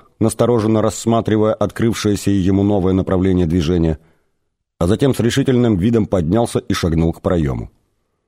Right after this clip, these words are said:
Что бы там ни было, не дело просто сидеть и ждать.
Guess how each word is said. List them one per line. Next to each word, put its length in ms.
Что 200
бы 80
там 180
ни 100
было, 340
не 160
дело 240
просто 340
сидеть 300
и 40
ждать. 400